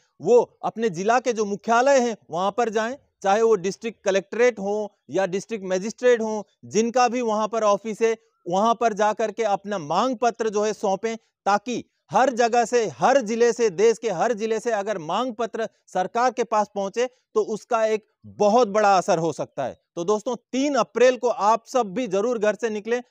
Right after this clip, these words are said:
और अपने अपने जिलों में जो कलेक्टरेट हैं, जो डीसी ऑफिसेज हैं, वहां जाकर के अपना मांग पत्र, जो भी हमारे साथ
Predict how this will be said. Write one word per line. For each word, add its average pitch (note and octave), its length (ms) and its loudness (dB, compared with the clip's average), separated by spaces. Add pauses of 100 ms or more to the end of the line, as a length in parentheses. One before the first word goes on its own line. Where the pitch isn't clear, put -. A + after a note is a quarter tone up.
(160)
और G3 280 2 (220)
अपने C#4 280 2
अपने A#3+ 300 2
जिलों G#3 300 0
में A#3 160 -4
जो G#3 180 -2 (180)
कलेक्टरेट A3+ 580 2
हैं, A3 220 -6 (220)
जो F#3+ 160 4
डीसी G3+ 380 -2
ऑफिसेज A3+ 520 0
हैं, A3 80 -6
वहां F#3+ 420 -2
जाकर A3+ 340 -2
के A#3+ 180 -4 (200)
अपना G3 280 -6
मांग G#3+ 340 -4
पत्र, A3+ 360 -6
जो G3+ 220 4
भी A#3+ 120 -2
हमारे G#3 320 -4
साथ A3 200 -4